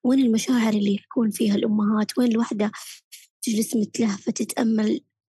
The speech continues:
طفلها، آه، تجلس متلهفة إنه يصحى من النوم،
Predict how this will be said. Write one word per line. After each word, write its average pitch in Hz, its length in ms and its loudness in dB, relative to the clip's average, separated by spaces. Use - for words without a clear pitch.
طفلها، 220 640 0
آه، 226 120 4
تجلس 226 460 -2
متلهفة 220 500 -2
إنه 208 240 0
يصحى 233 360 -2
من 208 120 0
النوم، 226 500 0